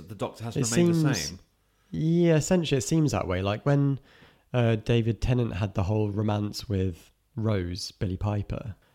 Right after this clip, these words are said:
Speaker 2: and it was, like, this big, huge, emotional, dramatic thing that happened. Which
Speaker 1: Do they often have that? Does the Doctor often get off with the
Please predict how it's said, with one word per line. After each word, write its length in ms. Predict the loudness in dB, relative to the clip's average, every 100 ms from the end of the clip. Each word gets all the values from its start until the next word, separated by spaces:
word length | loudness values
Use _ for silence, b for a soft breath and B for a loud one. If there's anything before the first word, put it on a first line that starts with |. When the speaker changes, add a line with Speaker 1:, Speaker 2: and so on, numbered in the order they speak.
| b
Speaker 2:
and 120 | 2
it 40 | 4
was, 80 |
like, 120 | 2 2
this 100 | -2
big, 320 | 2 4 4
huge, 420 | 0 -2 0 0
emotional, 680 | 0 0 0 -2 -4 -4 -4
dramatic 480 | -4 -6 -6 -8 -12
thing 180 | -8 -6
that 80 | -6
happened. 480 | -10 -12 -12 -12 -14 B B
Which 160 | -4
Speaker 1:
Do 40 | 0
they 120 | 0
often 260 | 0 -4 -8
have 160 | -8
that? 260 | -8 -10 -10
Does 140 | -10
the 80 | -8
Doctor 320 | -6 -6 -4
often 240 | -4 -4 -8
get 140 | -8
off 160 | -8 -10
with 180 | -10 -8
the 240 | -8 -10